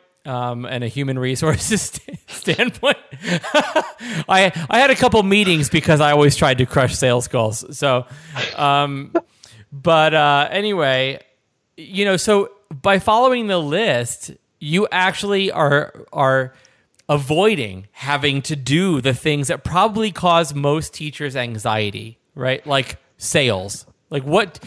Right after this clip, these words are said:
teacher says, "I wanna do sales, let's go in, I'm gonna go into education," right? That's probably not,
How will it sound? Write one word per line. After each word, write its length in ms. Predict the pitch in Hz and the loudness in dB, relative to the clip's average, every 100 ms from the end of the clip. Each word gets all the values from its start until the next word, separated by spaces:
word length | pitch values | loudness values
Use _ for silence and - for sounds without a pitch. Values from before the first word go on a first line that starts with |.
| - - | -20 -8
teacher 400 | - 196 - 156 | -2 0 2 0
says, 280 | 127 151 127 | 2 0 0
"I 180 | 147 151 | 0 0
wanna 220 | 170 160 | 2 0
do 200 | 143 143 | 2 0
sales, 580 | - 170 139 120 117 - | 2 2 2 2 -2 -6
let's 240 | 143 135 - | -2 -2 0
go 180 | 147 139 | 0 0
in, 80 | - | 0
I'm 140 | 139 | 0
gonna 180 | 139 135 | 0 2
go 140 | 131 | 2
into 140 | 127 127 | 2 0
education," 640 | 120 123 139 123 107 104 | -2 -6 -6 -6 -8 -12
right? 180 | 131 135 | -8 -4
That's 180 | 143 135 | -2 -2
probably 260 | 175 170 151 | -2 -2 -2
not, 500 | 143 143 147 - | -2 2 2 0